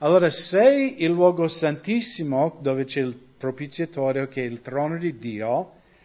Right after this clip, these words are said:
se quello rappresenta il cielo, ok? Ci siamo? Calvario e cielo.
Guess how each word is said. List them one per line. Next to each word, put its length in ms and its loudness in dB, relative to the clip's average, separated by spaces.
se 260 0
quello 360 6
rappresenta 720 -2
il 120 -6
cielo, 920 4
ok? 400 2
Ci 140 -10
siamo? 720 0
Calvario 1040 2
e 160 -8
cielo. 800 -2